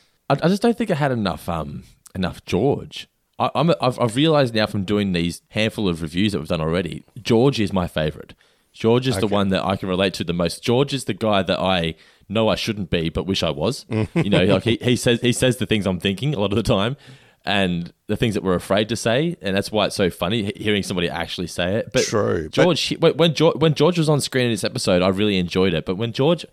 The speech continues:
Speaker 1: I, I didn't really feel like the chemistry with, with, um, Jerry and, and Julia in this episode was that. I, I thought it was bad. It's just, I don't know, it just felt a little forced.
Speaker 2: Yeah, a little bit. And also there was,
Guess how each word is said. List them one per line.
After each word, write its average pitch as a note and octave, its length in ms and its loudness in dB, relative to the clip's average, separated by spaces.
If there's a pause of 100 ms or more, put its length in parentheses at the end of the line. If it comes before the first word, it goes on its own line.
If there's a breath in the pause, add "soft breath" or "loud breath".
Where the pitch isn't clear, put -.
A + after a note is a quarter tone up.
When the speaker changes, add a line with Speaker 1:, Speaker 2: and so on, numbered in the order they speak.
(320 soft breath)
Speaker 1:
I, - 200 -2
I G3 40 4
didn't D#4 320 -4
really A#3 220 2
feel D#3+ 320 0
like B2+ 200 -2
the G2+ 80 -6
chemistry B2 520 -4
with, F2+ 140 -8 (600 soft breath)
with, G#2+ 160 0
um, F2+ 160 0
Jerry G#2 360 2
and, E2+ 220 -4 (260)
and F#2 160 -4
Julia A2 360 -2
in F2 80 -2
this G2+ 160 -4
episode G2 380 -2
was F#2+ 140 -8
that. G#2 160 -6 (500)
I, F3 100 -4
I G#3+ 280 -2
thought C4+ 160 0
it F2+ 40 -4
was G3+ 120 -4
bad. G#2 400 0
It's B2 120 -4
just, - 160 -6
I E3+ 100 -4
don't F#3 80 -4
know, A3 80 -4
it B2+ 60 -6
just B2 140 -8
felt A2+ 140 0
a - 20 -6
little A2+ 160 -2
forced. - 540 -4
Speaker 2:
Yeah, D#3+ 240 0
a - 20 -2
little G#3+ 320 -2
bit. A2 160 2
And B2+ 160 -2
also G#3 380 -2
there E3 140 -2
was, E3 300 -2